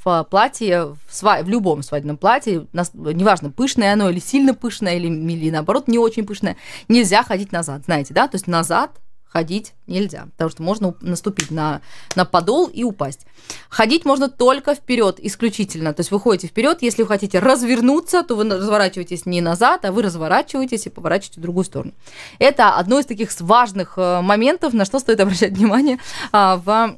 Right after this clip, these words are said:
м, длинном пышном платье. Если у вас есть шлейф, то обязательно нужно продумать какую-то петельку для того, чтобы этот шлейф, э, прикрепить, потому что шлейф, э, это очень красиво на фото, это безусловно красиво, но, а, его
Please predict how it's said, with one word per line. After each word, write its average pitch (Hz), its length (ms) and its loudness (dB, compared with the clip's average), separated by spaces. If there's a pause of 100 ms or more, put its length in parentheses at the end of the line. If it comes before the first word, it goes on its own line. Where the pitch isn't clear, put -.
м, 170 520 -2
длинном 220 300 4
пышном 196 280 -4
платье. 151 300 -6
Если 226 240 2
у 240 40 2
вас 220 180 2
есть 208 180 -2
шлейф, 202 460 0
то - 80 0
обязательно 208 340 0
нужно 180 160 -4
продумать 196 520 0 (260)
какую-то 233 300 0
петельку 214 600 0
для 170 100 -4
того, 170 160 0
чтобы 190 220 -2
этот - 340 -4
шлейф, 202 420 -2
э, 170 140 0
прикрепить, 196 600 -2
потому 151 240 -6
что - 160 -10
шлейф, 208 400 0
э, 165 220 0
это - 220 -4
очень 196 320 2
красиво 147 300 -10
на 143 120 -4
фото, 190 280 -4
это - 100 -20
безусловно 165 480 -2
красиво, 220 400 -2
но, 180 280 0 (480)
а, 180 220 2
его 196 460 2